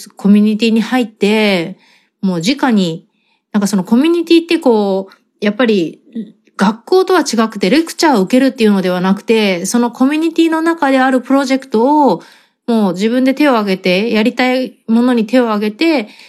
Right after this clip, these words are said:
参加していって、で、そこで経験を積んだりとか、ネットワーク広げたりとかっていう形なので、そういう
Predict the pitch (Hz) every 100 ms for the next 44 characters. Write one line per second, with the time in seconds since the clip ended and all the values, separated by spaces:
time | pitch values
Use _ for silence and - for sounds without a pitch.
0 | _ - 220 214 208 202 - 202 202 _
1 | - 320 311 285 _ - 339 277 262 262
2 | 302 277 262 247 240 240 233 226 233 233
3 | 226 208 196 170 285 285 226 214 214 214
4 | 208 196 196 175 180 175 190 175 170 170
5 | 220 226 226 - _ _ _ - 196 180
6 | 170 160 - - 196 196 208 202 202 170
7 | 180 214 202 175 - _ _ _ - 262
8 | 254 254 254 254 262